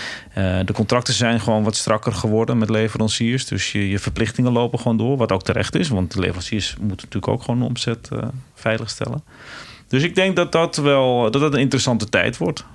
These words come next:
Maar het, eh, het zal denk ik nog wel even duren voordat iedereen weer, eh, want de concurrentie, kijk, stel tweeduizend tweeëntwintig mogen we allemaal weer.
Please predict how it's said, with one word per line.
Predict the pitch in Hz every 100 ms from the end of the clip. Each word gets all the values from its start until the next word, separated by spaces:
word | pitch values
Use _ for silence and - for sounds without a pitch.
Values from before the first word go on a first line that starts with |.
| - -
Maar | 113 113 110 107
het, | - 104 -
eh, | 104 95
het | 101
zal | - 95
denk | 92
ik | 95
nog | 98
wel | 107
even | 113 113 113
duren | 120 127
voordat | 127 127 120 120
iedereen | 127 117 113 113
weer, | 110 110 110
eh, | 107 107
want | 113 - - -
de | 127
concurrentie, | 190 180 185 220 -
kijk, | 180
stel | 214 208
tweeduizend | - - 180 160
tweeëntwintig | - 175 175 175 165 147
mogen | 127 143 185
we | 135
allemaal | 113 104
weer. | 95 101